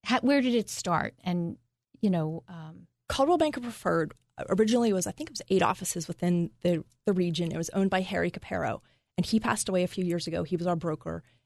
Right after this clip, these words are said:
Speaker 2: and we were eventually purchased by N R T, which is National Realty Trust. It's the largest brokerage firm in the United States. And they also own Sotheby's, Century twenty-one, E R A, et cetera.
Speaker 1: And that's,
Speaker 2: So
Speaker 1: um,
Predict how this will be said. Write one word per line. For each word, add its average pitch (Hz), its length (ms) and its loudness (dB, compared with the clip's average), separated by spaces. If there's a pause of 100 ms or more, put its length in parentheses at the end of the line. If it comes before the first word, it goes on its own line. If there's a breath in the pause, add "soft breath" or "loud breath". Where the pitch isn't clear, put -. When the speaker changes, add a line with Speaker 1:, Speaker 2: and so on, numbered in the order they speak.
(120)
Speaker 2:
and 185 300 0
we 190 140 2
were 180 100 2
eventually 196 320 2
purchased - 340 -6
by 170 160 -2
N 185 80 4
R 175 140 2
T, - 180 -4
which - 140 -6
is 170 100 0
National 175 380 0
Realty 165 320 -2
Trust. - 380 -8
It's - 160 -20
the 175 80 -6
largest 175 480 -2
brokerage 165 420 -2
firm 165 200 -6
in 170 80 -2
the 160 60 -6
United 160 300 -8
States. - 340 -10 (300 soft breath)
And 185 100 4
they 190 60 8
also 185 200 2
own 180 200 4
Sotheby's, 170 500 0
Century 165 260 -6
twenty-one, 165 640 -4
E 160 100 -4
R 156 180 -2
A, - 360 -8
et - 100 -16
cetera. - 320 -8 (600)
Speaker 1:
And 208 200 6
that's, 202 180 2
Speaker 2:
So 165 140 -2
Speaker 1:
um, 190 260 0